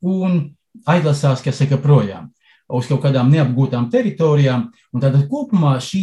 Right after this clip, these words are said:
te, tas, ko t-, ļoti tādā vulgārā terminoloģijā manis nosauktā aizlasīšanās projām raksturīga arī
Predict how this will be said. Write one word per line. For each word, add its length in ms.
te, 160
tas, 240
ko 180
t-, 160
ļoti 340
tādā 260
vulgārā 560
terminoloģijā 680
manis 280
nosauktā 540
aizlasīšanās 840
projām 400
raksturīga 460
arī 120